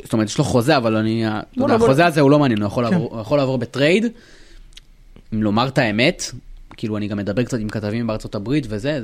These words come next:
Speaker 1: זה לא נראה שוושינגטון, כאילו, מתכננת לשחרר אותו בקרוב, הם בונים עליו. ו-, תשמע, בוא נראה.
Speaker 2: אז זה הבעיה שלי.
Speaker 1: בוא נחכה,
Speaker 2: כי
Speaker 1: אני
Speaker 2: אני מסכים איתך נקודתית. זאת אומרת, אני אומר, אם עכשיו, אתה אומר לי, בעונה הזו,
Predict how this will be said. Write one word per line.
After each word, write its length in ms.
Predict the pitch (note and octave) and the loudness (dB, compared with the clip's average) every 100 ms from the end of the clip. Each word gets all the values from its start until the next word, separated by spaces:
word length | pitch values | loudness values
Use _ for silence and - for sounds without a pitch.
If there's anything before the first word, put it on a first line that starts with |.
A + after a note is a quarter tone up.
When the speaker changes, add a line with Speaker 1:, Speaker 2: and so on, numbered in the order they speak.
| - | -10
Speaker 1:
זה 160 | G#2 | -10
לא 140 | G#2 B2+ | -4 -2
נראה 240 | B2+ B2 | -2 -2
שוושינגטון, 600 | C3 A#2+ C3+ C3+ B2+ C3 | -2 -2 -2 -4 -4 -6
כאילו, 140 | A2 A#2 | -4 -6
מתכננת 320 | A2+ C3 B2+ | -6 -4 -4
לשחרר 360 | A2+ - - A#2+ | -4 -6 -4 -2
אותו 200 | A2 G#2 | -2 -4
בקרוב, 460 | G2+ G2 B2 D3+ | -4 0 0 2
הם 140 | A2+ G#2 | 0 -2
בונים 260 | G2+ G#2+ | -2 0
עליו. 240 | A#2+ C#3+ F3 G#3+ - - - - _ _ - - _ _ G2+ | 2 2 0 -6 -14 -20 -20 -20 _ _ -20 -20 _ _ -14
ו-, 220 | G2 G#2+ G#2 G#2 G2+ G2+ G2+ G2+ G2 G2 - - - | -6 -2 0 0 -2 -4 -4 -6 -6 -10 -14 -20 -16
תשמע, 200 | - G3 | -8 -6
בוא 160 | C3+ | -4
נראה. 180 | F#3 C4 | -2 0
Speaker 2:
אז 60 | - | 4
זה 100 | D4+ | 4
הבעיה 280 | A#3+ G3 | 4 2
שלי. 280 | D#3+ E3+ D#3 - - | 0 -2 -4 -6 0
Speaker 1:
בוא 100 | - | 2
נחכה, 120 | G#3 | 2
Speaker 2:
כי 160 | A#3 | 2
Speaker 1:
אני 160 | F#3 F#3 | 4 4
Speaker 2:
אני 120 | A#3 | 4
מסכים 280 | D4+ - D#4+ | 2 4 2
איתך 140 | D4+ | 4
נקודתית. 520 | D4 C4 A#3 G#3 F#3+ E3 | 2 2 4 2 2 0
זאת 120 | - | 2
אומרת, 360 | G#3+ B3 A3+ - - - - - | 4 6 2 -2 -20 -20 -20 -6
אני 220 | F#3+ G#3+ | 0 2
אומר, 420 | C#4 B3+ C4 A#3+ A3 - _ _ - | 4 4 4 4 0 -8 _ _ 0
אם 160 | B3+ B3 | 2 4
עכשיו, 400 | E3+ A#3 A3 E3+ - - _ _ _ | 2 4 4 2 -6 -20 _ _ _
אתה 80 | F#3+ | -4
אומר 200 | G#3+ A#3 | 0 2
לי, 260 | G3+ E3 | 2 2
בעונה 380 | D#3+ E3+ G#3+ C4 | 0 -2 0 2
הזו, 580 | G#3+ F3+ A3 D4+ D#4+ | 2 2 2 4 4